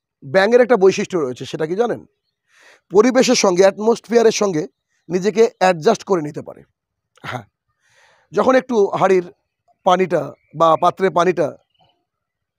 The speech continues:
আ, একটু গরম হয়েছে, ব্যাঙ নিজেকে একটু অ্যাডজাস্ট করে নিয়েছে। ও চাইলে কিন্তু ওখান থেকে লাফিয়ে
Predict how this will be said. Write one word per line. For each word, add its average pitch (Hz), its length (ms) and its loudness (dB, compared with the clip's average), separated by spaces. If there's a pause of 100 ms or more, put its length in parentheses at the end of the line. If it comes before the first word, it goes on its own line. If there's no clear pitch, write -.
(160)
আ, 156 240 2
একটু 170 420 -2 (220)
গরম 170 240 2
হয়েছে, 180 340 -2 (500)
ব্যাঙ 165 280 2 (640)
নিজেকে 190 360 0
একটু 196 160 2
অ্যাডজাস্ট 165 340 0
করে 143 180 -6
নিয়েছে। 120 320 -14 (1500)
ও 208 100 2
চাইলে 226 260 4
কিন্তু 196 240 2
ওখান 196 160 2
থেকে 214 120 0
লাফিয়ে 185 400 0